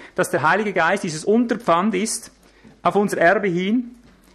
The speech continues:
sagt er nachher gleich dieses Gebet, dieses apostolische Gebet, wie wir es immer wieder nennen,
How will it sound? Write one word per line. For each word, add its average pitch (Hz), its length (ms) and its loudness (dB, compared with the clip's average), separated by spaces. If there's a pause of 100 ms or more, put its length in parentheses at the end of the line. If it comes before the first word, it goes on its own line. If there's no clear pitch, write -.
(480)
sagt 190 300 2
er 196 80 4
nachher 208 320 4
gleich 185 320 2
dieses 180 280 -4
Gebet, 185 580 0
dieses 180 380 -4
apostolische 190 520 -2
Gebet, 190 320 0
wie 190 60 -4
wir 190 80 -2
es 175 80 -8
immer 185 160 -2
wieder 180 180 0
nennen, 180 380 0